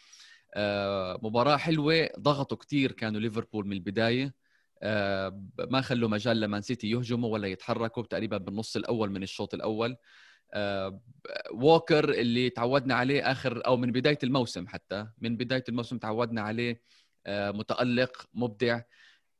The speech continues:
كتير أخطاء عنده، كتير معطي كرات ل-، لليفربول.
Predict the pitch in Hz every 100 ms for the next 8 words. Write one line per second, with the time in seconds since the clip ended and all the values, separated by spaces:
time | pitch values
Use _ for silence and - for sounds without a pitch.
0 | _ - - 156 156 - 107 131 104 117
1 | 117 120 123 - - - 147 135 127 -
2 | 127 123 120 117 113 110 107 104 104 104
3 | 107 107 120 117 117 117 117 117